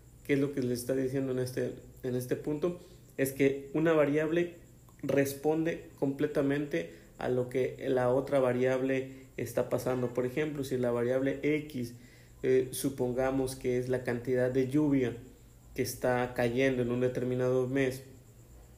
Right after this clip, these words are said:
y la variable Y es la, el crecimiento del pasto, eh, en el campo, pues obviamente sabemos que hay una relación muy, muy estrecha entre si llueve y que crezca el pasto, el pasto, perdón.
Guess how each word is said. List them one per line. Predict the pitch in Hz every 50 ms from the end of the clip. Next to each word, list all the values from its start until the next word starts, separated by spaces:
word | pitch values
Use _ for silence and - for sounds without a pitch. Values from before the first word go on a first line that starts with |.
| - - - - - - - - - -
y | 123 123
la | 120 120 117
variable | 120 120 120 127 131 131 127 131
Y | 123 127 135 135 135 - - - - - - - - - 135
es | 135 135 131 - -
la, | 143 131 123 120 123 120 123 123 - - -
el | 135 123 120 120 117 -
crecimiento | - 135 127 131 139 131 131 135 135 135 135 135 143 131
del | 120 127 127
pasto, | 123 - - 147 147 147 143 - - - 131 120 113 113 - - - - - - - - - - -
eh, | - 123 120 123 120 120 120 120 - - 127
en | 123 123 123
el | 120 123 120 -
campo, | - 143 147 151 151 147 - 175 175 175
pues | - 127 117
obviamente | 127 127 131 131 135 135 135 143
sabemos | 131 131 127 127 131 139 135
que | - 139
hay | 135
una | 135 135 135
relación | 123 127 123 123 123 139 135 135 139
muy, | 131 131 135 139 135 135 - - - - - - -
muy | 135 139 139
estrecha | 139 139 - - 131 131 131 - 143
entre | 135 127 123 - 120 117
si | - - 120 113
llueve | 127 139 143 165 175 175
y | 165 135 -
que | - 123 110
crezca | - - - 117 - 127 117 - - - 123
el | 123 120
pasto, | 120 - 160 165 160 - - 120 110 - - - - - - -
el | 123 120
pasto, | - 156 156 - - - -
perdón. | - 117 120 131 123